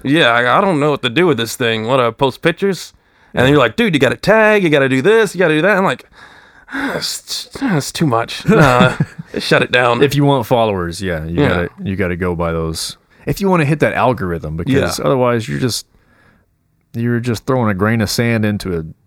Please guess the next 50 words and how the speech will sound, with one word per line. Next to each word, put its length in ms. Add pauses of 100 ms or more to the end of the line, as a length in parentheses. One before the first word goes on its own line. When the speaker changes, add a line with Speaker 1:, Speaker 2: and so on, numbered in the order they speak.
Speaker 2:
river, 560
you 100
know, 220
<laughs> 80
Speaker 1:
Yeah. 260
Speaker 2:
whatever. 580 (800)
It's 180
not 140
gonna 180
do 160
much. 500
Speaker 1:
Yeah. 220 (720)
And 220
I, 120
at 160
the 80
time, 240
I 40
was 100
like, 140
"Man, 160
I 40
really 240
don't 120
have 160
anything 300
to 220 (600)
offer 380
either." 400 (200)
Speaker 2:
Yeah. 240 (100)
Speaker 1:
I 100
was 80
like, 160
now, 320
at 60
least, 220
again, 280
I 40
have 140
the 80
radio 340
show, 360
so 480 (380)
I 100
was 240
gonna 200
just 200
leave 240
the 80
radio 800